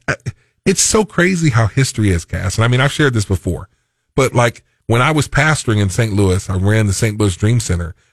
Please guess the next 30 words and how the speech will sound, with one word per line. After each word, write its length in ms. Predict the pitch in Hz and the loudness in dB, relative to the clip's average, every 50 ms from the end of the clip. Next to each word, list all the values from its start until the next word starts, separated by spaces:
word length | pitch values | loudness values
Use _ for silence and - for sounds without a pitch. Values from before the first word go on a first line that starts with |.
| _ _ | _ _
right 160 | 104 107 117 120 | 2 2 4 4
after 300 | 117 110 - 117 107 107 | 2 2 0 0 0 0
Mike 320 | 104 98 107 110 110 - | 0 0 0 0 0 0
Brown, 240 | - 107 104 104 101 | 0 0 2 2 2
Hands 260 | 101 107 107 98 92 | 4 2 2 2 0
Up, 140 | 104 95 92 | -2 -2 0
"Don't 220 | 98 101 98 98 | -2 -2 -2 -2
Shoot." 360 | - - - 117 107 101 92 - - _ _ _ _ _ | -4 -2 0 0 0 0 -2 -6 -14 _ _ _ _ _
I 140 | - - 139 | -2 0 2
was 180 | 151 139 113 - | 2 0 -2 -2
on, 360 | - 120 127 135 135 135 127 | 0 0 2 2 0 -2 -2
I 100 | - 123 | -2 0
was 160 | 127 123 98 | 0 0 2
there 160 | 90 120 131 147 | 2 0 0 2
in 60 | 123 | 0
the 80 | 98 | 0
city 300 | 92 - - 127 113 98 | -2 0 -2 -2 0 0
when 160 | 90 92 90 87 | 0 0 0 0
Cori 260 | - - 117 107 98 | 0 0 0 0 0
Bush 380 | 92 92 107 107 95 - - - _ _ _ _ _ _ _ | 0 2 2 0 0 -2 -6 -12 _ _ _ _ _ _ _
was 180 | 98 98 90 - | -2 -2 -2 -2
coming 340 | - - 120 107 104 101 | -2 0 0 0 2 0
into 140 | 101 98 90 | 0 0 0
power. 420 | 82 - 107 95 90 87 78 67 87 | 0 0 0 0 0 -2 -6 -10 -12
She 160 | - - 104 | -10 -8 -4
became, 300 | 87 85 - 117 113 107 | -4 -2 -2 0 -2 -2
she 140 | 104 - 113 | -2 -2 0
was 100 | 101 87 | 0 2
an 80 | 98 | 2
activist. 560 | 110 127 156 - - 170 165 165 147 - - | 2 0 0 0 0 0 0 0 0 -2 -8